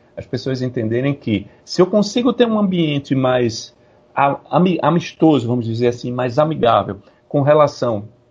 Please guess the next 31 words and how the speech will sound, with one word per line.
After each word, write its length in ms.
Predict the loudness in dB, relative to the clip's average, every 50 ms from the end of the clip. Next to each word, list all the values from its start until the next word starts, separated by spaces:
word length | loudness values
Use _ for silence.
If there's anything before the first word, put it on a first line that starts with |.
| _ _ _ _ _ _ _ -20 -10 -4
a, 400 | -2 0 0 0 0 0 2 2
a, 300 | 4 4 4 2 0 -2 -6 _ _ _ _ -2
a 460 | 0 2 2 4 2 2 0 -2 -4 -8
o 100 | -10 -10
estado 720 | -10 -12 -6 0 2 2 2 2 0 -2 -4 -4 -6 -6 -10 _ _ _ _ _ _ -14
do, 280 | -6 -2 -2 0 0 -2
do 440 | -4 -2 -2 0 0 -2 -4 -8 -8 _ 0
interno 460 | 0 0 2 4 4 4 6 4 2
do 120 | 0 0
veículo, 400 | 0 0 -2 -2 -4 -4 -6 -8 -6 -6
isso 180 | -6 -6 -2
vai 140 | -2 -2 -2
favorecer 760 | -2 -2 -2 -2 0 0 0 -2 -2 -2 -4 -4 -4 -4 -2
o 60 | 0
meu 140 | 0 0 0
sistema 400 | 0 -4 -8 -4 -2 -2 -2 -2
imunológico, 540 | -4 -2 0 0 2 2 2 2 0 -2 -4
porque 320 | -2 -2 -2 -2 -4 -6
pelo 280 | -4 0 2 2 4 4
menos 400 | 2 0 0 -2 -4 -6 -8 -10 _ _ _ _ -4
a 80 | -4
questão 460 | -2 0 0 0 0 -2 -4 -2 0 2
de 140 | 4 4
ácaros 440 | 6 4 4 2 2 0 0 0 0
e 60 | 0
bactérias, 580 | 0 0 0 0 -2 -2 0 0 2 0 0 -2
eles 160 | -2 -2 -2
vão 160 | -4 -4 -4
ter 120 | -4 -4 -4
sido 260 | -2 -2 -4 -4 -4
combatidos. 640 | -6 -4 -2 -2 -2 -2 -2 -6 -10 -10 -10 -14 _